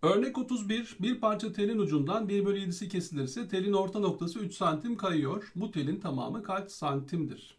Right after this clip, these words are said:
Dikkate bakarsanız burada iki tane kesirli ifade var arkadaşlar. Bir tanesi bir bölü yedi tabii ki, diğeri de orta nokta. Orta nokta demek bir bölü ikisi demektir.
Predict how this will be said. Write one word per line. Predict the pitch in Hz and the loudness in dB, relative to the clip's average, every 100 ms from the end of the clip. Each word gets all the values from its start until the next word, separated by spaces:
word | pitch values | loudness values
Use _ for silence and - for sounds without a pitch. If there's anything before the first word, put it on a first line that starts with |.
| 175 | -8
Dikkate | - 202 196 | -2 -2 0
bakarsanız | 190 170 131 196 202 | 0 0 -2 0 0
burada | 156 | 0
iki | 170 180 | 0 -2
tane | - 185 | -2 0
kesirli | 196 160 175 170 | 0 -2 -2 -4
ifade | - 170 165 | -2 -2 0
var | 147 127 | 0 -2
arkadaşlar. | 113 117 113 - 220 - - | -4 -8 -10 -6 -6 -6 -8
Bir | 180 190 | -8 -6
tanesi | 135 120 - 233 | -6 -6 -8 -4
bir | 165 131 | -2 0
bölü | 117 110 | -2 -2
yedi | 131 151 | 0 0
tabii | 147 117 120 | -4 -6 -6
ki, | - 220 | -6 0
diğeri | 180 151 131 | 4 4 4
de | 233 240 | 0 -2
orta | 160 170 170 185 | 2 2 2 2
nokta. | 147 131 120 | 2 -2 -4
Orta | - 208 220 | -2 -2 -2
nokta | 233 214 220 | -4 -4 -2
demek | 196 240 247 | 0 0 -2
bir | 190 202 | -2 0
bölü | 185 190 | 0 -2
ikisi | 220 - - 196 | -6 -8 -6 -2
demektir. | 165 117 - - | 0 0 -4 -16